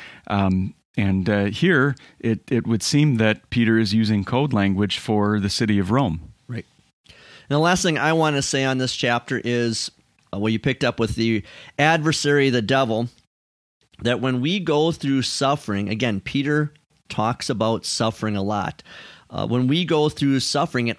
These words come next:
Speaker 2: often seems like we go it alone. And Satan wants us to believe that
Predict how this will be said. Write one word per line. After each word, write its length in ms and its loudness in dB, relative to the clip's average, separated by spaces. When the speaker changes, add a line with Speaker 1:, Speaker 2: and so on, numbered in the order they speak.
Speaker 2:
often 480 -2
seems 440 -4
like 160 -2
we 120 0
go 260 0
it 60 0
alone. 420 -4
And 160 -2
Satan 760 -2
wants 500 -2
us 460 -4
to 180 -2
believe 560 0
that 480 -8